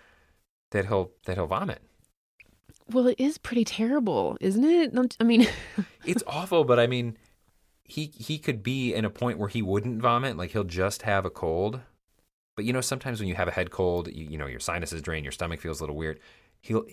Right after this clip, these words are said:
Speaker 1: it'll feel just the slightest bit off. And then he will stop eating, because if I eat, I'll throw up. It,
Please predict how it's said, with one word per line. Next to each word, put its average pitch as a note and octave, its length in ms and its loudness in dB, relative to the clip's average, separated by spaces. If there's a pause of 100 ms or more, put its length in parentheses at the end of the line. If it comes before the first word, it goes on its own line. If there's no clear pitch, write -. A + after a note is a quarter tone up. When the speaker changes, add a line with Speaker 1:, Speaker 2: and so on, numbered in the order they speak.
(120)
Speaker 1:
it'll A2 160 0
feel A#2 240 -2
just A2+ 220 -6
the A#2 80 -6
slightest G2 540 -6
bit F#2 240 -2 (380)
off. C2+ 460 -8 (640)
And G2 160 -2
then F2 140 -4
he F#2 120 -4
will D#2 120 -6
stop F2 400 0
eating, D#2 300 -6 (280)
because E2+ 420 -6 (200)
if - 140 -8
I F2 80 0
eat, A2 200 -4
I'll D#2+ 100 0
throw E2+ 260 -2
up. D2+ 180 0 (600)
It, F#2+ 100 -14